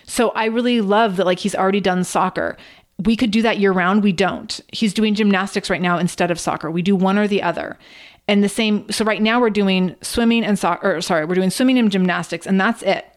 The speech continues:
And if he wants to switch back to soccer, then he has to give up the swimming or the gymnastics.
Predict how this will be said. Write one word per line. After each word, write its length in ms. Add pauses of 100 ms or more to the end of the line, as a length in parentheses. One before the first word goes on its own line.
(840)
And 100
if 80
he 120
wants 300
to 80
switch 400
back 320
to 80
soccer, 580
then 140
he 100
has 220
to 80
give 180
up 140
the 100
swimming 240
or 60
the 100
gymnastics. 640